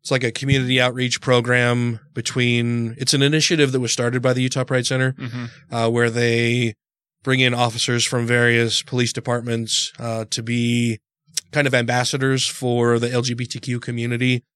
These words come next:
Speaker 1: as officers. So it's, you know, lesbians and gays and, and bi people and trans people who happen to be officers
Speaker 2: Yeah.
Speaker 1: act as ambassadors and emissaries for the community within the police departments. And so they had their booth there and were giving more information out about it.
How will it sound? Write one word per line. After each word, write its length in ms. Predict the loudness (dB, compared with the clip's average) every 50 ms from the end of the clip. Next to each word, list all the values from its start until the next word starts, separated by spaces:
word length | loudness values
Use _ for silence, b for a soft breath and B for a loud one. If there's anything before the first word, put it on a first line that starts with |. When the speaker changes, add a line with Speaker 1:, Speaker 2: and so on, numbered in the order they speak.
| _ _ _ _ _ _ _ -4
Speaker 1:
as 240 | 0 0 0 0 0
officers. 580 | 0 0 0 2 0 0 -2 0 0 0 0 0
So 220 | 2 2 4 4
it's, 240 | 4 4 2 0 0
you 100 | 0 0
know, 300 | -2 -2 -2 -2 -4 -6 _ _ _ _ _ _ _ _ _ -2
lesbians 960 | 0 2 2 2 0 0 0 2 2 2 2 2 0 -2 -2 -2 -2 -2 -4
and 220 | -2 -4 -4 -4
gays 480 | -2 -2 0 2 2 2 2 0 0 -2
and, 300 | -4 -4 -4 -6 -8 -10 -8
and 360 | -4 -2 -2 -2 -2 -4 -6 -4
bi 240 | -2 0 0 0 0
people 340 | -2 -4 -4 -4 -2 -2
and 100 | -2 -2
trans 400 | -2 -2 -2 0 0 -2 -2 -4
people 440 | -6 -6 -8 -6 -4 -4 -2 -2 -2
who 160 | -2 -2 -2 0
happen 240 | -2 -2 -4 -6 -8
to 60 | -6
be 120 | -6 -4
officers 680 | -4 -4 -6 -6 -8 -4 -2 -2 -2 -2 -2 -4 -8 -10 _ _ B B
Speaker 2:
Yeah. 60 | B B
Speaker 1:
act 300 | -2 -2 -2 -2 -4 -4
as 540 | -2 -2 -2 -2 -4 -4 -4 -4 -4 -4 -6 _ -4
ambassadors 680 | -2 0 2 2 2 2 2 0 0 0 0 0 0
and 100 | -2 -2
emissaries 680 | 0 2 2 2 2 2 4 4 4 4 4 2 2 0 -2
for 600 | -2 0 2 2 4 6 6 6 6 6 4 2
the 300 | 2 0 2 2 0 -2
community 480 | -2 -2 -2 0 0 0 0 0 0 0
within 300 | 0 0 0 0 -2 -2
the 80 | -4 -4
police 300 | -2 0 0 0 0 0
departments. 560 | -4 -6 -8 -8 -8 -8 -12 -14 -14 -14 -14 B B B B B
And 80 | B -2
so 100 | 0 2
they 120 | 2 4
had 140 | 4 4 2
their 140 | 2 2 2
booth 220 | 2 0 0 0
there 180 | 2 2 2 2
and 140 | 2 0 -2
were 100 | -2 -2
giving 260 | -2 -4 -2 -2 -2
more 160 | 0 0 0
information 420 | -2 -2 -4 -4 -4 -4 -4 -4 -4
out 120 | -4 -2
about 200 | 0 0 0 0
it. 140 | 0 -2